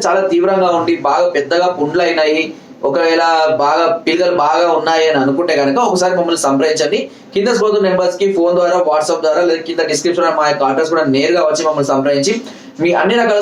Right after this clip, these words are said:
సమస్యలకు సలహాలని, సూచనలు, మెడిసిన్స్ కూడా పొందవచ్చు. ఒకవేళ మీరు రాలేని పరిస్థితుల్లో ఉన్నట్లయితే కనుక కొరియర్ ద్వారా కూడా మెడిసిన్ తెప్పించుకునే అవకాశం నాటు వేదం ఛానల్ మీకు అందిస్తుంది. So ఫ్రెండ్స్, నా వీడియో కనుక మీకు నచ్చినట్లయితే ఒక లైక్ చేయండి, షేర్ చేయండి. మరెన్నో ఇలాంటి అద్భుతమైన వీడియోస్ కోసం నా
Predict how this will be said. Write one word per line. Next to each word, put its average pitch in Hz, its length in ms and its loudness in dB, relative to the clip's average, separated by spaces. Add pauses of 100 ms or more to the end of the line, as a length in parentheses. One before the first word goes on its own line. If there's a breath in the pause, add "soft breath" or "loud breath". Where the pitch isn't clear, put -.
సమస్యలకు 175 380 0 (100)
సలహాలని, 170 480 0 (120)
సూచనలు, 160 400 0 (100)
మెడిసిన్స్ 139 320 0
కూడా 151 160 0
పొందవచ్చు. 143 360 0 (440 loud breath)
ఒకవేళ 240 400 0
మీరు 233 180 0
రాలేని 226 380 0
పరిస్థితుల్లో 185 580 0
ఉన్నట్లయితే 143 460 0
కనుక 135 180 2 (140)
కొరియర్ 254 320 0
ద్వారా 202 260 2
కూడా 208 180 2
మెడిసిన్ 165 300 -2
తెప్పించుకునే 160 460 -2
అవకాశం 143 420 0
నాటు 151 180 0
వేదం 156 220 2
ఛానల్ 127 240 -2
మీకు - 180 -2
అందిస్తుంది. 143 520 -4 (360 loud breath)
So 135 180 -2
ఫ్రెండ్స్, 208 360 -2
నా 170 100 0
వీడియో 196 220 2
కనుక 185 240 0
మీకు 156 140 -4
నచ్చినట్లయితే 160 340 0
ఒక 147 180 0
లైక్ 156 240 0
చేయండి, 170 300 0 (100)
షేర్ 165 200 0 (100)
చేయండి. 160 260 2 (120)
మరెన్నో 170 360 2
ఇలాంటి 151 260 0 (120)
అద్భుతమైన 160 420 -2
వీడియోస్ 147 220 -2
కోసం 147 260 -2
నా 175 60 0